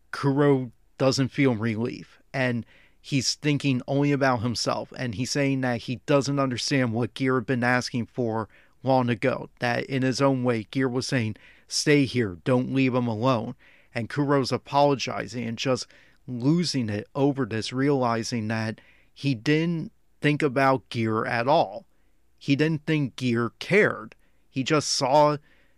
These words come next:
Kuro gets scared thinking Gear just saw him as another immortal who would be here to pass the time.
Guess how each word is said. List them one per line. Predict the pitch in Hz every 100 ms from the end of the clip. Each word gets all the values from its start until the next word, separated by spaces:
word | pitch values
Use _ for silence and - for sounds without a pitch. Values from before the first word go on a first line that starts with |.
| _ _ _ - -
Kuro | 170 185 196
gets | 185 175 -
scared | - 180 165 120
thinking | 131 123 135 117 -
Gear | 139 156
just | 156 160 139
saw | - 143 139
him | 104 120 117
as | 120 123 135
another | 127 127 123 120
immortal | 110 120 135 120 110 101
who | 120
would | 117 107
be | 139 135
here | 98 120 113
to | - -
pass | 123 123 113
the | 123
time. | - 160 131 117